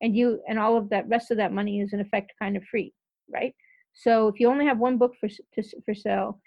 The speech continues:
it's very unlikely that you're gonna be successful.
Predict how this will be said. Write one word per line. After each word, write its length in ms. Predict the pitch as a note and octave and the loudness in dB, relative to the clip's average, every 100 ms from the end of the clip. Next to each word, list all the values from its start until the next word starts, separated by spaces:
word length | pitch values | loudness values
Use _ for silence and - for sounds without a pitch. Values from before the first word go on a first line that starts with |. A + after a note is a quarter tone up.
| _ - | _ -8
it's 160 | G3+ - | -8 2
very 240 | A#3+ B3+ | 2 4
unlikely 640 | A#3+ A3+ G#3+ G#3 G3+ A#3 A3 _ _ | 2 2 0 -2 -6 -8 -10 _ _
that 80 | G#3+ | -6
you're 160 | G#3+ A#3 | 0 0
gonna 160 | A3+ | 2
be 420 | G#3 A3+ A3 G#3+ - _ _ | 0 -2 -2 -4 -8 _ _
successful. 640 | G#3 - G3 G3 - G#3+ | -14 -2 -2 -2 -14 -14